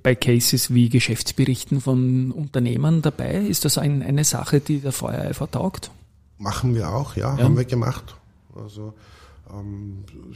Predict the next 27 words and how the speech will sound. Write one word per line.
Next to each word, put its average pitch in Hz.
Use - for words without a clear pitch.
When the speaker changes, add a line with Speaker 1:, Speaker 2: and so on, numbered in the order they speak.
Speaker 2:
sind 117
wir 113
zum 110
Teil 110
schon 110
involviert, 131
muss 117
man 110
sagen, 127
und, 117
äh, -
ist -
aber 123
sehr 117
viel -
Arbeit, 71
Speaker 1:
Ja. 117
Speaker 2:
muss -
man 104
ehrlich 87
gestehen. 110
Speaker 1:
Und 143
sehr 131
viel 143
Kommunikation 139
rundherum, 135
ne? 127